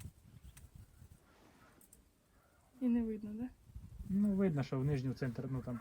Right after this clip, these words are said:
Speaker 2: плюс-мінус. Оці, до речі, не знаю, як вони,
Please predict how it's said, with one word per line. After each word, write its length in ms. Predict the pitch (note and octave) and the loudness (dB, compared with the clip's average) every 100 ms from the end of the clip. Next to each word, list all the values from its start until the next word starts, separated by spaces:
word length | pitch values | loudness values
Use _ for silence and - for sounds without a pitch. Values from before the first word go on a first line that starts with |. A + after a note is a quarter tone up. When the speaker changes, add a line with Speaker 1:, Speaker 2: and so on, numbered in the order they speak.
| - | -6
Speaker 2:
плюс-мінус. 540 | C3 - B2 A#2 - - - - - - - - - - - - - - - - - - - - | -6 -4 -6 -8 -10 -8 2 2 2 -12 -14 -16 -16 -18 -20 -20 -20 -20 -20 -20 -20 -20 -14 -6
Оці, 320 | D#3 D3 F3+ F3 | -4 -2 2 4
до 140 | D#3+ | 8
речі, 260 | D#3 D3 D#3 | 8 6 4
не 140 | D3+ | 4
знаю, 180 | D3 D3 | 4 4
як 120 | C#3 | 2
вони, 300 | C#3 C3+ C#3 | 2 2 0